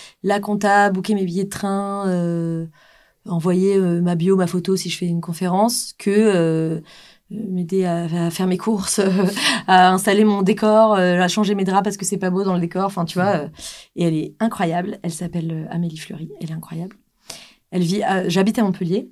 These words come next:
Speaker 1: Elle vit à Montpellier, elle aussi. Donc, elle est tous les jours, euh, chez moi, même quand moi, j'y suis pas, pour m'aider à avancer sur ces trucs-là. Euh,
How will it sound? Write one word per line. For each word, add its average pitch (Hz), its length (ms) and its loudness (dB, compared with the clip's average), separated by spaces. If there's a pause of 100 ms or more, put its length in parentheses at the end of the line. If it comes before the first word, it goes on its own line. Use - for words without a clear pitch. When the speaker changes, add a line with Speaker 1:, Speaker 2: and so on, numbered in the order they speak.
(220)
Speaker 1:
Elle 175 140 -4
vit 170 140 -2
à 170 40 0
Montpellier, 170 360 -4
elle 170 100 -2
aussi. 220 300 -2
Donc, 214 160 0
elle 165 100 -2
est 156 100 -8
tous - 120 -4
les 202 140 2
jours, 190 260 -2
euh, 165 240 0
chez 165 160 -4
moi, 175 180 2
même 190 180 2
quand 170 120 -4
moi, 175 140 2
j'y 165 100 -4
suis - 180 -8
pas, 175 160 -4
pour 185 140 -4
m'aider 165 200 -2
à 160 40 0
avancer 160 240 -6
sur - 120 -8
ces - 140 -12
trucs-là. 170 340 -10 (1500)
Euh, 185 720 0